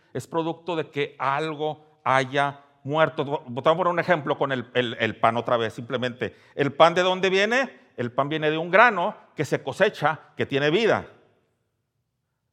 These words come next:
Pero para que no lo podamos comer, ese grano se tiene que moler y entonces cuando se muele pierde la vida.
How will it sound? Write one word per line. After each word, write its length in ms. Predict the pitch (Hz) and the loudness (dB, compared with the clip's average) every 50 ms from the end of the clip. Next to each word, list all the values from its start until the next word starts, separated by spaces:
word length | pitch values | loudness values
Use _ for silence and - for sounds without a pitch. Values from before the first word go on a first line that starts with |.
| _ _ _ _ _ _ - | _ _ _ _ _ _ -6
Pero 140 | 135 127 | -4 -2
para 180 | 117 139 139 139 | 2 2 2 2
que 80 | 139 135 | 0 -2
no 80 | 139 | -2
lo 140 | 139 139 113 | -2 -2 0
podamos 340 | 139 139 151 165 185 - - | 2 2 2 0 -2 -4 -8
comer, 500 | - 196 185 180 180 190 214 247 - - _ _ _ _ _ _ _ _ _ _ _ _ _ _ _ | -8 -6 -4 0 0 0 0 -2 -6 -14 _ _ _ _ _ _ _ _ _ _ _ _ _ _ _
ese 240 | - 113 - - 151 | -10 -8 -6 -4 -2
grano 240 | 151 147 143 156 147 | -2 -2 -2 -2 -6
se 80 | 156 | -8
tiene 260 | 123 143 139 151 143 | -8 -8 -8 -8 -8
que 140 | 147 151 147 | -6 -6 -6
moler 420 | 147 147 151 147 151 - 254 - - _ _ _ _ _ _ _ _ _ _ _ _ _ _ _ _ _ _ _ _ _ _ | -6 -4 -2 0 0 -2 -2 -6 -14 _ _ _ _ _ _ _ _ _ _ _ _ _ _ _ _ _ _ _ _ _ _
y 80 | 127 | -6
entonces 220 | 123 110 156 143 - | -4 -4 -4 -4 -4
cuando 200 | 170 151 143 139 | -6 -6 -6 -6
se 120 | - 143 | -6 -6
muele 260 | 123 131 131 139 143 | -4 -4 -4 -4 -4
pierde 280 | 143 - 123 113 113 120 | -4 -4 -4 -4 -4 -4
la 120 | 120 123 | -4 -4
vida. 320 | 143 175 160 113 95 92 | -2 -2 -2 -2 -4 -6